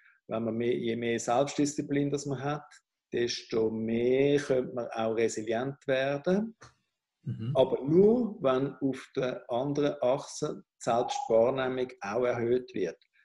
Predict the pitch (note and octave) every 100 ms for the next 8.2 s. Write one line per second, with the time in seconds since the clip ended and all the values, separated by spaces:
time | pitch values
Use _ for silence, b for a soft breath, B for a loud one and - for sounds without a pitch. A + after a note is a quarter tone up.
0 | _ G#2 G2+ A2 G#2+ A#2 C#3+ D3+ D3 C#3
1 | C#3 D3+ - C3 C3 D3 - _ _ _
2 | C3 C#3+ F#3+ - - _ _ _ _ -
3 | B2+ C#3 C#3+ A2+ - B2 B2 A#2 A#2 A2
4 | A#2 A2+ C3 D#3+ - _ _ _ _ B2
5 | B2 B2+ D#3 F3+ F3+ - E3 F3+ - F3+
6 | - F3+ D#3+ D#3+ - C#3+ A#2+ - - C#3
7 | C#3+ C#3 - D#3+ G2+ E2+ - - G#2+ A2
8 | B2+